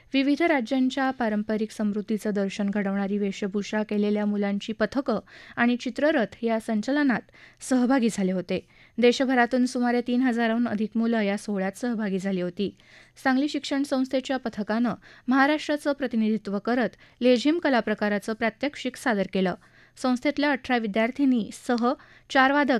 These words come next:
एक व्यवस्थापक आणि एक संघप्रमुख अशा चोवीस जणांच्या संघाने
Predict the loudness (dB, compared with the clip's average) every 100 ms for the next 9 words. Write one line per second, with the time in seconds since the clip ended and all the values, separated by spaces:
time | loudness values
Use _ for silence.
0 | 0 -4 -2 -2 -2 -4 -4 -2 -2 0
1 | 0 0 -2 -4 -6 0 2 0 0 0
2 | 0 -2 -6 -4 -4 -2 0 0 0 0
3 | 0 -2 -4 -2 -2 0 0